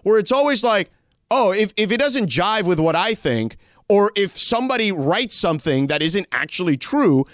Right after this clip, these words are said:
in this case, the aggregator, not the actual writer, a, a poor description of it, it's, "Let's rip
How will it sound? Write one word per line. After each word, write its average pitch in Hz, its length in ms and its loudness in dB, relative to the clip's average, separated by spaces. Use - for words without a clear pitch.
in 175 160 0
this 220 180 0
case, 156 260 0
the 160 220 -2
aggregator, 143 720 -2
not 135 240 -4
the 139 160 -2
actual 127 400 -2
writer, 143 460 0
a, 170 180 -2
a 160 140 0
poor 233 320 0
description 175 600 0
of 127 200 0
it, 127 120 2
it's, 233 280 0
"Let's 202 340 -2
rip 156 440 -2